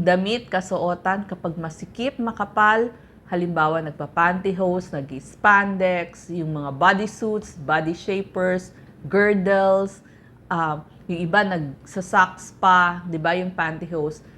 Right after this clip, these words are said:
So, magkakaroon ng moisture. Magiging mamasa-masa. Eh, lalakad ka, so may friction. Tapos, yung pang mga chemical na panlaba. So, pag pinaghalo-halo nyo yon, maaring magdulot yun ng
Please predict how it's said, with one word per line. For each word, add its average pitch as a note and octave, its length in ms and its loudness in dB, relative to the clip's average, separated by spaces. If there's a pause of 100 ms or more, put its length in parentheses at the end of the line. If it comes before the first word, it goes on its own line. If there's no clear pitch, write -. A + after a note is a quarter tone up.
(180)
So, C#4 80 6
magkakaroon A#3+ 640 0
ng E3+ 160 -4
moisture. D3+ 720 -4 (260)
Magiging C3+ 480 -4
mamasa-masa. C3 800 -4
Eh, C3+ 80 -2
lalakad E3+ 560 2
ka, F#3 160 0
so E3+ 160 -6
may E3 160 -6
friction. E3+ 720 -4 (480)
Tapos, F#3 480 2 (240)
yung A3 240 0
pang G3+ 160 0
mga F#3+ 160 -4
chemical F3+ 480 -2
na F3+ 160 -2
panlaba. D3 640 -2
So, F#3+ 80 -4
pag G#3+ 160 -2
pinaghalo-halo G3+ 960 0
nyo E3+ 160 -4
yon, B2+ 320 -6 (400)
maaring A3 560 2
magdulot E3+ 480 -2
yun D#3 160 -4
ng C#3+ 180 -8